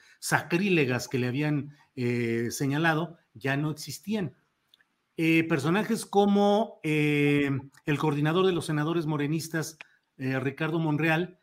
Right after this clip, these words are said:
que seguramente hubiera estado feliz de estar a un lado del presidente de la República en la entrega de la medalla y ser el anfitrión y mil cosas,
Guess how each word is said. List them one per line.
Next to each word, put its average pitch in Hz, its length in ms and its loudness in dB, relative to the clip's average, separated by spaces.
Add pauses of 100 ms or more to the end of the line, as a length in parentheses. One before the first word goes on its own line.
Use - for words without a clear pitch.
(140)
que 135 100 -6
seguramente 180 580 -2
hubiera 165 180 0
estado 160 240 -6
feliz 147 320 -6
de 151 60 -6
estar 156 400 -8
a 135 120 -4
un 196 220 0
lado 185 260 0
del 143 140 -4
presidente 147 380 -6
de 139 60 -4
la 131 80 -6
República 147 460 -8
en 131 80 -6
la 131 60 -6
entrega 139 380 -8
de 135 80 -6
la 123 100 -10
medalla 180 640 -2 (240)
y 147 100 -2
ser 156 200 2
el 147 120 4
anfitrión 143 680 0
y 175 60 2
mil 175 200 0
cosas, 190 420 -2